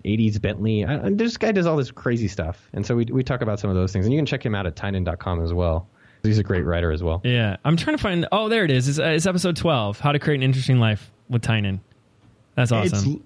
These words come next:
Speaker 1: It's, it's long, but it, I don't know, it's just fun stories that we gotta explore together. And I don't know, for you, for me, the podcast, I think almost everyone should start a podcast. It's, like, the greatest way to meet anyone you want.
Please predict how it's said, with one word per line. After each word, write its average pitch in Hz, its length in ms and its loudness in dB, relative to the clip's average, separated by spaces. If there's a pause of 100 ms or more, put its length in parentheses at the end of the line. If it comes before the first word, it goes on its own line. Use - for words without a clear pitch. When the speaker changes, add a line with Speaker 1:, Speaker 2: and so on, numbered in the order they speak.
(160)
Speaker 1:
It's, 147 180 0
it's - 40 -18
long, 135 640 0
but 143 100 -2
it, 123 180 -2 (160)
I 165 80 -4
don't 262 80 -2
know, 165 140 2
it's 107 80 -2
just 113 140 -8
fun 165 160 -2
stories 147 340 -2
that 101 80 0
we 98 80 -2
gotta 98 160 -2
explore 95 320 -4
together. 82 400 0
And 165 100 0
I 151 160 -2
don't 170 120 0
know, 117 80 0
for 113 120 -4
you, 113 200 2
for 123 100 -2
me, 139 80 2
the 190 100 0
podcast, 117 440 -4
I 104 60 -4
think 170 280 -4
almost 135 320 -2
everyone 131 280 0
should 120 120 -8
start 104 160 -4
a 95 40 -4
podcast. 85 500 -8 (580)
It's, 110 140 -2
like, 170 120 -2
the 160 80 -2
greatest 120 380 0
way 127 80 2
to 110 60 0
meet 101 180 -4
anyone 104 280 0
you 92 100 0
want. 82 240 -4